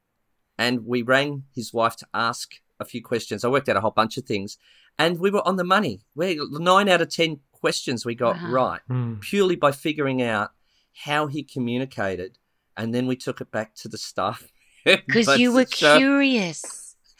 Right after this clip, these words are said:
Speaker 1: Yes.
Speaker 2: And you didn't come in with judgment. Like, e-, even when people said to you, "Oh, he can't, doesn't know any difference, he can't communicate,"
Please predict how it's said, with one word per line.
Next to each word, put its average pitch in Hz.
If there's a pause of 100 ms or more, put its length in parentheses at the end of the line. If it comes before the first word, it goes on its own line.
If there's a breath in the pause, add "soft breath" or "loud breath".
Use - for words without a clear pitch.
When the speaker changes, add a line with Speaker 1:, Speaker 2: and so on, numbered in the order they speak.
(120)
Speaker 1:
Yes. 240
Speaker 2:
And 226
you 226
didn't 254
come 240
in 226
with 214
judgment. 208
Like, 202
e-, 214
even 226
when 220
people 196
said 196
to 202
you, 185
"Oh, 151
he 170
can't, 160
doesn't 156
know 156
any 160
difference, 160
he 175
can't 160
communicate," 160